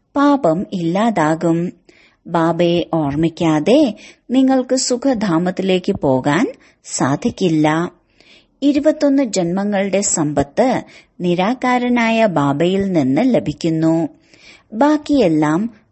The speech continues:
അല്പകാലത്തെ സുഖം നൽകുന്നവരാണ്. ചിലർക്ക് മന്ത്രതന്ത്രത്തിലൂടെ കുട്ടിയെ ലഭിച്ചു, അല്ലെങ്കിൽ ആശീർവാദത്തിലൂടെ ലോട്ടറി കിട്ടി, അത്രയും മതി,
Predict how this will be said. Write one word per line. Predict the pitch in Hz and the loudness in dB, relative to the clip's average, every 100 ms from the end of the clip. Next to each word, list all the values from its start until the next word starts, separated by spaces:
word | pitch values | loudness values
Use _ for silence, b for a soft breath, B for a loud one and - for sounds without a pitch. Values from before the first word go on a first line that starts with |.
| - | -4
അല്പകാലത്തെ | 269 285 285 302 220 160 151 - 165 | 0 2 2 0 0 0 0 -2 -4
സുഖം | 226 - 233 269 262 | -2 -2 -2 0 2
നൽകുന്നവരാണ്. | 190 131 147 170 165 180 185 151 156 160 165 - _ b b b b b | 2 2 0 2 2 0 2 2 2 2 0 -2 _ b b b b b
ചിലർക്ക് | - 285 302 294 - 294 - | -2 2 4 2 0 -2 -2
മന്ത്രതന്ത്രത്തിലൂടെ | 233 254 269 277 277 277 277 180 160 190 190 208 185 139 147 262 226 B B - | -2 2 2 2 2 0 0 -2 0 0 0 0 0 2 2 2 -2 B B -8
കുട്ടിയെ | 240 214 202 185 | -6 -2 0 0
ലഭിച്ചു, | 165 147 151 - 277 269 - B B - | 0 -2 -2 0 2 0 -2 B B -6
അല്ലെങ്കിൽ | 220 214 208 202 214 - | -2 0 0 0 -2 -2
ആശീർവാദത്തിലൂടെ | 180 160 - 269 262 233 196 190 - 180 175 170 175 190 - b _ | -2 -2 0 0 2 2 0 -2 -2 -2 0 0 0 -2 -10 b _
ലോട്ടറി | 151 151 151 240 262 | -4 -4 0 0 0
കിട്ടി, | 240 190 - 254 285 175 B B B - | -2 -10 -4 0 0 0 B B B -4
അത്രയും | 311 226 180 175 220 | -4 0 0 0 0
മതി, | 165 156 175 175 | 0 0 -2 -4